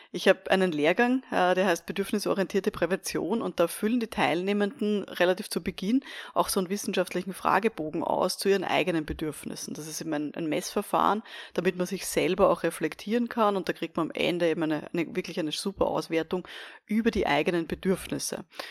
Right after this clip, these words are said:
Und eine Teilnehmerin hat dieses Jahr, ähm, eben das auch ausgefüllt und hat dann eben danach, äh, mir geschrieben, ähm, „Ich habe meine Bedürfnisse davor nicht so genau niedergeschrieben gesehen. Bei vielen Dingen, nach denen ich strebe, wusste ich den Hintergrund nicht genau.“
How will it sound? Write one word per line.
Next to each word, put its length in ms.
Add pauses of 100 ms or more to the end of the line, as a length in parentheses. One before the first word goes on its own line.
(160)
Und 120
eine 220
Teilnehmerin 680
hat 140
dieses 260
Jahr, 580
ähm, 220
eben 160
das 140
auch 180
ausgefüllt 540
und 100
hat 140
dann 160
eben 340 (100)
danach, 540 (120)
äh, 100
mir 220
geschrieben, 580 (420)
ähm, 300
„Ich 160
habe 160
meine 160
Bedürfnisse 600
davor 500
nicht 280
so 100
genau 440
niedergeschrieben 760
gesehen. 560 (140)
Bei 100
vielen 300
Dingen, 300 (280)
nach 140
denen 320
ich 180
strebe, 680
wusste 300
ich 80
den 100
Hintergrund 640
nicht 260
genau.“ 380